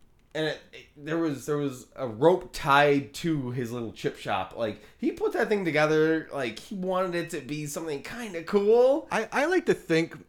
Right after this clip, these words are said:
Speaker 2: that a lot of the stuff they have is kinda, like, pre-prepped and
Speaker 1: Right.
Speaker 2: waiting for the next time that we play restaurant, and it comes together quick. I'm, I'm hopeful in this situation.
Speaker 1: Okay.
Speaker 2: This one came together a little on the quicker side.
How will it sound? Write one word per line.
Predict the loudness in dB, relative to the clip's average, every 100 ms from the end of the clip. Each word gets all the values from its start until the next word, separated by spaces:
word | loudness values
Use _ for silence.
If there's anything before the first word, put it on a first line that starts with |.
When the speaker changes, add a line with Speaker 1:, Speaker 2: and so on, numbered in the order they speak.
| -6
Speaker 2:
that | 0 2 2
a | 0
lot | 0 0
of |
the | -2
stuff | -2 -4
they | -2 -2
have | -2 -2
is | -4
kinda, | -4 -4
like, | -6 -6
pre-prepped | -4 -4 -2 0 0 -4 -20 _ _ _
and | -2
Speaker 1:
Right. | 0 0 0
Speaker 2:
waiting | 0 0
for | -4 -2
the | 0
next | 0 -2
time | -2 -2
that |
we | -4
play | -2 -2
restaurant, | 0 -4 -2 -2 -2 -4
and | -8 -12 _ -12
it | -8
comes | -6 -6
together | -2 -2 0
quick. | -2 -2
I'm, | -6 -6 -4
I'm | -2
hopeful | 2 0 2 -4 -2
in | -2
this | -4
situation. | -6 -4 -4 -4 -8 -14 -16 _ _
Speaker 1:
Okay. | 0 0 0 2 4
Speaker 2:
This | 4 4
one | 0
came | 0 -2
together | 0 0
a | 2
little | 0 -2
on | -8
the | -6
quicker | -8 -8
side. | -10 -10 -10